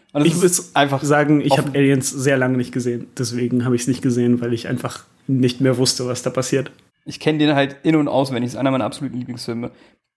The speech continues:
Speaker 1: Den bestimmt schon fünfzig Mal gesehen in meinem Leben. Dieses ganze Drehbuch ist wirklich so Step by Step.
Speaker 2: Ja.
Speaker 1: Wie Aliens. Manche Figuren sind komplett wie aus Aliens rausgenommen.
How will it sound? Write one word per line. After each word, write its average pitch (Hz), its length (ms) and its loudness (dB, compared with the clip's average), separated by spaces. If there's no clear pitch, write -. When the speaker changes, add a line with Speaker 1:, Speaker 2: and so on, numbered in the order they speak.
Speaker 1:
Den 139 100 0
bestimmt 147 260 -2
schon 147 120 0
fünfzig 143 320 -4
Mal 127 160 2
gesehen 123 200 -4
in 117 40 -6
meinem 117 160 -4
Leben. 117 280 -8
Dieses 170 160 -2
ganze 180 200 0
Drehbuch 160 300 0
ist 147 140 -6
wirklich 151 180 0
so 151 100 -6
Step - 520 -4
by 135 120 2
Step. 139 460 -2
Speaker 2:
Ja. 123 240 -2
Speaker 1:
Wie 143 240 -4
Aliens. 127 640 2
Manche 151 240 0
Figuren 151 460 0
sind 135 140 0
komplett 139 580 -2
wie 139 200 -2
aus 131 200 -4
Aliens 123 280 -4
rausgenommen. 120 500 -6